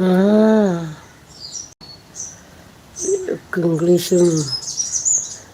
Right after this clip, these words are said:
നമ്മൾ ഇടാതെ, ഇടാതെ ആയിട്ട് ദേഷ്യം വന്നിട്ടുണ്ടോ എന്തോ.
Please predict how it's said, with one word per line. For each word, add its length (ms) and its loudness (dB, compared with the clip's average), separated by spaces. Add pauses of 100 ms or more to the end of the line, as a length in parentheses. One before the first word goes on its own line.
(180)
നമ്മൾ 280 2
ഇടാതെ, 360 4
ഇടാതെ 340 6
ആയിട്ട് 260 6 (100)
ദേഷ്യം 340 4
വന്നിട്ടുണ്ടോ 460 0 (100)
എന്തോ. 200 -8